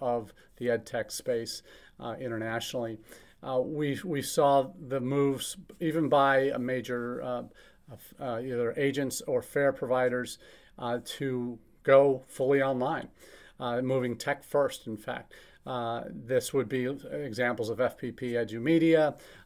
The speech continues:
uh, one of the major in-person fare providers in, uh, b-, before the pandemic, uh, making the commitment last year to go fully online with everything that they do. They were abandoning in-person events,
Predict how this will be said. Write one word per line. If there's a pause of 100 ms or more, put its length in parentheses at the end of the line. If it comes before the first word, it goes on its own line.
uh,
one
of
the
major
in-person
fare
providers
in,
uh,
b-,
before
the
pandemic, (380)
uh,
making
the
commitment
last
year
to
go
fully
online
with
everything
that
they
do.
They
were
abandoning
in-person
events,